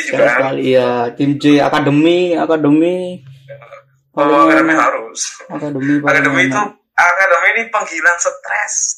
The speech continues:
Speaker 1: <laughs> Akademi ini. Di mana ada keributan fandom, akademi obatnya. Pa-, pasti langsung adem fandom. Yakin, yakin.
Speaker 2: Akademi just.
Speaker 1: Yakin. Yakin. Cuma ini loh, Pajama belum ada loh, Pajama.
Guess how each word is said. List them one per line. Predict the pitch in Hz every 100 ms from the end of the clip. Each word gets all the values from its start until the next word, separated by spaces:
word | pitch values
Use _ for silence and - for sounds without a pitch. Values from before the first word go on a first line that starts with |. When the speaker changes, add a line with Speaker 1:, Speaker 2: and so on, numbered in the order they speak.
| _ _
Speaker 1:
<laughs> | - - 180 151
Akademi | 147 139 139 143
ini. | 135 131 127 - _ _ _ _ _ _ _ _ _
Di | - 165
mana | 156 165
ada | 160
keributan | 156 151 151
fandom, | 151 180 - 139 135
akademi | 147 160 185 151
obatnya. | 165 175 - - - -
Pa-, | - -
pasti | - 165 185
langsung | 185 -
adem | 135 -
fandom. | - 110 107 - _ _ _ _ _ -
Yakin, | 139 135 - 151 127 113
yakin. | 113 110 - 120 113 _ _ _ _ _ _ _ _ _ _ _ _
Speaker 2:
Akademi | 117 120 120 123 123
just. | 120 127 -
Speaker 1:
Yakin. | 113 113 - - 131 - _ _ _ _ _ _ _ _
Yakin. | - 123 120 - 139 123 - -
Cuma | 208 - -
ini | 240 262
loh, | 160 - - -
Pajama | 165 151 143 -
belum | 147 151
ada | 151 -
loh, | 139 131
Pajama. | 127 127 139